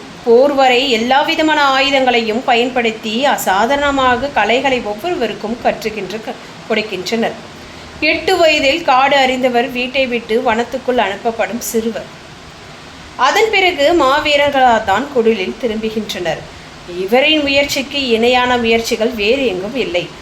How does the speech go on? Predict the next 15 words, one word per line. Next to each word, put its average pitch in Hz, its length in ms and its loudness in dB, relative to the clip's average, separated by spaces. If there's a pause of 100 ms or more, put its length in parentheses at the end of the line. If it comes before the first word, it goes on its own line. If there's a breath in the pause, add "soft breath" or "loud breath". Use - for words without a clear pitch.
(300 loud breath)
இரண்டாவது 359 680 2
இயற்கை 269 400 0
அறிதல், 247 460 0
தாவரங்கள், 233 680 2
விலங்குகள், 226 720 0
பறவைகள், 226 640 2 (160)
காலநிலைகள் 208 760 0 (320 loud breath)
ஆகியவற்றை 359 600 2
பற்றி 294 320 -2
இவருக்கு 240 520 0 (1300)
இருக்கும் 392 500 0
பேரறிவுக்கும் 277 880 2
இணை 226 300 0
சொல்லும் 226 560 0
அறிவு 220 500 0